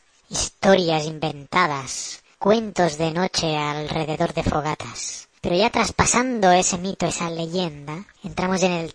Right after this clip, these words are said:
pantanoso terreno de las conspiraciones. Y ahí hay varias cosas que salen a relucir. ¿Por qué están estas islas apareciendo y desapareciendo? Una teoría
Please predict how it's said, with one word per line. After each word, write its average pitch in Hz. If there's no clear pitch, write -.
pantanoso 160
terreno 147
de 151
las 139
conspiraciones. 151
Y 190
ahí 190
hay 240
varias 214
cosas -
que 151
salen 160
a 147
relucir. 147
¿Por -
qué -
están 180
estas -
islas 175
apareciendo 175
y 160
desapareciendo? 156
Una 170
teoría 156